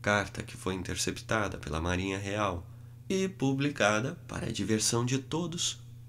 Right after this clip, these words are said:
na imprensa de Londres. O que ela sabia era que os irmãos dele tentavam desacreditá-la e, portanto, estava determinada a falar com Bonaparte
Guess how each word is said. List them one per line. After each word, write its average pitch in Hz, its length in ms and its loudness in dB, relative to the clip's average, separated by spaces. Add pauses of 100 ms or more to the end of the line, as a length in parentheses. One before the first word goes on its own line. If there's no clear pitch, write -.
(100)
na 139 300 4
imprensa 104 760 0
de 98 240 4
Londres. 76 880 0 (920)
O - 60 -2
que 131 220 6
ela 139 180 4
sabia 104 580 2 (300)
era 160 220 2
que 151 160 2
os 156 200 2
irmãos 127 500 4
dele 98 380 2 (280)
tentavam 113 760 2
desacreditá-la 123 1300 2 (460)
e, 151 120 0
portanto, 156 560 2 (320)
estava 151 460 4
determinada 151 800 4
a 107 40 2
falar 127 380 4
com 139 260 0
Bonaparte 117 880 2